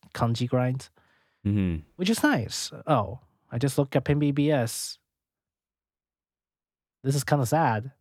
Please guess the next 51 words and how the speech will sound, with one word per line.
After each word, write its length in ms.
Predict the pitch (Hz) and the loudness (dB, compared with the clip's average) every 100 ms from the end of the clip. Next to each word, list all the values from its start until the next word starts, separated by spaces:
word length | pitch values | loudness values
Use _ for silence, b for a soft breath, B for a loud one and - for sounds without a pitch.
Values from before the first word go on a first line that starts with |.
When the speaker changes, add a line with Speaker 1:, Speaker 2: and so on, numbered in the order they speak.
| _ | _
Speaker 1:
Because 360 | 123 147 139 139 | 0 2 2 2
of 100 | 127 | 2
lockdown 480 | 139 139 147 139 | 2 2 2 2
issue 220 | 139 - 131 | 0 0 0
in 60 | |
Shanghai, 500 | 120 143 131 151 139 | 2 0 2 2 2
we're 180 | 123 123 | 2 0
not 200 | 127 127 | 0 0
able 160 | 127 127 | 0 0
to 100 | 117 | 0
do 140 | 120 | 0
shipping 240 | 113 123 120 | 0 0 0
before 200 | 113 123 | 0 0
lockdown 400 | 123 120 120 110 | 0 -2 -2 -2
ends. 360 | 139 147 120 - | 0 0 0 -4
We'll 180 | 113 113 | -4 -2
reopen 360 | 113 120 131 | 0 -2 -2
the 60 | 120 | -4
store 300 | - 127 127 123 | -2 0 -2 -2
and 180 | 110 101 | -4 -4
go 80 | 113 | -2
back 200 | 117 113 | -4 -4
to 80 | 123 | -2
work. 380 | 127 104 - - _ _ _ | -2 -2 -10 -20 _ _ _
Speaker 2:
Oh 120 | 107 98 | -2 0
no, 400 | 98 92 87 82 b b b _ | 2 2 0 -4 b b b _
that's, 400 | 92 - - - - | -6 -6 -12 -14 -8
that's 160 | 90 | -6
a 40 | 90 | -4
shame. 300 | - 80 78 - - _ _ _ _ - | -2 -2 -4 -12 -20 _ _ _ _ -2
Speaker 1:
Yeah, 840 | 123 120 117 117 117 117 113 117 | 2 2 2 2 4 4 2 2
the 120 | 120 | 2
Model 500 | 131 147 160 156 156 | 2 4 4 2 2
four, 480 | - 143 143 147 147 | 0 -2 2 2 2
five, 520 | - - 139 139 131 | 0 0 2 2 0
six 380 | - 156 156 - | 0 0 0 -2
with 140 | 117 | -2
golden 280 | 131 139 165 | 0 2 0
trims 380 | 160 143 139 143 | 2 2 2 0
and 120 | 120 | -2
pen 180 | - 139 | 0 0
of 100 | 139 123 | 2 2
the 60 | |
year 200 | 120 123 | 0 0
of 160 | 117 120 | 0 -4
Tiger 560 | - 135 131 123 110 110 | -2 0 2 0 -2 -2
will 160 | 113 | -4
be 120 | 113 | -2
released 460 | 113 107 110 110 - | -2 -2 -4 -4 -4
this 240 | 98 - 98 | -6 -6 -8
year. 220 | 92 | -10